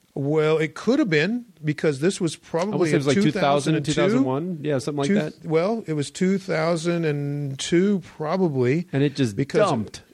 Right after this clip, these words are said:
Speaker 1: It, it dumped like I'd never seen.
Speaker 2: And there's one highway that leads out to that airport,
Speaker 1: Correct.
Speaker 2: and, and it was
Speaker 1: Right.
Speaker 2: snowed over. You couldn't, and it would just, as soon as they plow it, it would drift over again.
Speaker 1: Well, what was happening was, in order to get out of the airport, d-, just bef-, y-,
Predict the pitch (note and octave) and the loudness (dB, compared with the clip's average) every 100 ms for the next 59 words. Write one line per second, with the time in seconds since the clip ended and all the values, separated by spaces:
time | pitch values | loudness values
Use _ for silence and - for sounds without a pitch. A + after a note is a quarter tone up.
0 | _ - F3 E3 D#3 F#3 D3+ G3 F#3+ E3+ | _ -2 0 0 0 0 4 2 2 2
1 | E3+ D#3 D3+ C#3+ E3+ D#3+ C#3+ E3 G3 E3+ | 2 0 -2 -2 0 0 0 0 2 2
2 | F#3+ D3 C3 B2+ F#3 A3 C3 A2 - A2 | 2 2 2 0 0 2 2 0 0 0
3 | G#2+ G#2+ G#2+ - A#2 A#2 C#3+ C3+ C3+ D3 | 2 2 2 0 -2 0 0 0 0 0
4 | C#3 C3+ B2+ - - - D#3+ E3+ F#3+ G#3+ | 2 2 0 -6 -14 -6 0 0 2 2
5 | A#2 G2+ A#2 D#3+ D#3 C#3+ C#3+ C#3 C3+ C3+ | 2 2 2 0 -2 0 0 2 0 0
6 | C3 B2+ F3 D3 C#3 C#3 C#3 C#3 C3+ A#2+ | -4 -2 0 2 0 2 2 2 2 2
7 | G2+ C3 - B2+ A2 A2+ G2+ G2+ G2 A#2 | 0 -2 2 0 2 0 0 -2 -4 -6
8 | - - D3+ D#3+ D#3+ D#3 E3+ G3 F3 D3+ | -12 -2 0 0 -2 -2 0 0 0 -2
9 | C#3+ C#3 C#3 C#3 B2+ C3+ C#3 C#3+ D#3+ E3+ | 0 2 2 0 -2 -8 -6 0 0 0
10 | D3+ C3 B2+ D3 E3+ C#3 B2+ B2 C#3 B2 | 0 0 2 2 2 2 0 -2 0 0
11 | B2 C#3 C#3 B2 C#3+ D3+ C#3 C3 C#3 D3+ | 0 -8 -10 -8 -2 -2 0 -4 -2 -4
12 | B2 | -4